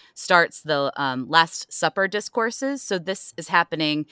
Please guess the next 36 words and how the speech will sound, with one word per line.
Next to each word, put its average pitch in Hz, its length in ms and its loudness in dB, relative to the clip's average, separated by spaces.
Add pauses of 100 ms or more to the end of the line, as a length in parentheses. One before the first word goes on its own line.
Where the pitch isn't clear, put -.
(360)
while 175 400 6
the 165 100 0
Last 143 280 0
Supper 147 320 -2
is 127 140 -6
happening, 117 580 -2
and 135 160 -6
Jesus 139 300 -8
is 135 120 -12
just 139 200 -10
kind 135 160 -4
of 131 100 -4
preparing 131 640 -6
his 131 180 -10
apostles 123 640 -4
for 120 480 -6 (320)
the 151 200 -2
events 147 420 -2
that 147 120 -2
are 143 100 -2
gonna 139 240 -4
arise 127 460 -2
in 135 80 -12
the 135 60 -6
next 127 260 -8
couple 131 280 -10
of 123 100 -10
days 127 360 -2
and 123 100 -10
unfold. 123 640 -8 (380)
And, 147 480 -2
uh, 139 200 -2
the 139 160 -6
passage 175 840 -4
is, 151 480 -6
um, 135 440 -10